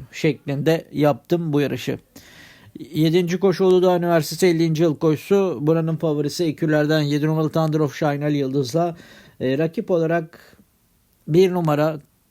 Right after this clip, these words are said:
Kalendion Ne-, Nurettin Şen iki yarıştır kazanıyor formda. Yine üç numara As Altın Nevzat Avcı ve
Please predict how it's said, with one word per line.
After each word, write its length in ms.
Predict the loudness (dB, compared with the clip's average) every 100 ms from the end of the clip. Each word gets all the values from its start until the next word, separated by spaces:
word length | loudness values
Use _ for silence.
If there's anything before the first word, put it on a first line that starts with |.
| 0
Kalendion 840 | 2 2 0 2 0 -2 -6 -6
Ne-, 140 | -6 -2
Nurettin 440 | 0 0 -2 -6
Şen 360 | -4 -4 -4 -8 -12
iki 200 | -10 -4
yarıştır 380 | -4 -4 -6 -6
kazanıyor 500 | -4 -4 -6 -4 -6 -8 _ -20 -20 _
formda. 600 | 0 0 0 -2 -4 -4 -10 -20 -20 -20 -4
Yine 240 | -2 0
üç 300 | 2 2 0
numara 380 | 2 2 2 0
As 220 | -2 0
Altın 400 | 2 2 -2 -4
Nevzat 360 | -2 -2 -2 -2
Avcı 580 | -2 -2 -2 -4 -4 -8 _ _ _ -16
ve 460 | -6 -2 0 -2